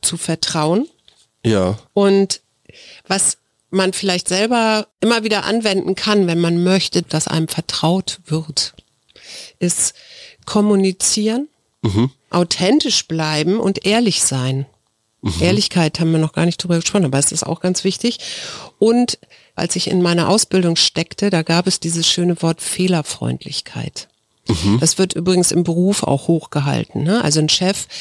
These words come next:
Speaker 1: zu dem du gehst und sagst, "Ey Chef, ich hab da gerade einen ganz blöden Fehler gemacht" oder so,
Speaker 2: Mhm.
Speaker 1: der schätzt dich mehr, weil ja solche Fehler auch wichtig sind, dass die, dass der Chef das weiß zum Beispiel, dass da irgendwas schiefgelaufen ist.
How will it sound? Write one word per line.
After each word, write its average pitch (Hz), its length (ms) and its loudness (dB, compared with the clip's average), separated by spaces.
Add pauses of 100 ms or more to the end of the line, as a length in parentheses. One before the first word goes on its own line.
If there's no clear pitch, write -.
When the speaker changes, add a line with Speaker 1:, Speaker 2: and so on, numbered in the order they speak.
(300)
Speaker 1:
zu - 140 -2
dem 180 220 2
du 165 80 -2
gehst 190 360 2
und 175 80 0
sagst, 170 280 -2
"Ey 170 200 -2
Chef, - 280 -2
ich - 60 -4
hab 160 120 -6
da - 160 -6 (280)
gerade 165 260 -2
einen 160 80 -2
ganz 165 200 -4
blöden 175 300 -4
Fehler 185 300 -2
gemacht" 143 440 -6
oder 147 200 -2
so, 156 260 -2 (160)
Speaker 2:
Mhm. 107 360 4
Speaker 1:
der 170 120 2
schätzt - 460 -2
dich 190 240 0
mehr, 180 540 2 (140)
weil 170 220 0
ja 165 140 0
solche 165 320 -2
Fehler 190 480 -2
auch 175 320 -2
wichtig - 360 0
sind, 170 220 0
dass 160 220 -2
die, 160 320 -4 (440)
dass - 140 -6
der 156 120 0
Chef - 280 -2
das - 240 -2
weiß 170 360 2
zum 139 180 0
Beispiel, - 400 -6
dass - 160 -6
da - 120 -8
irgendwas 143 300 -6
schiefgelaufen - 640 -8
ist. - 280 -4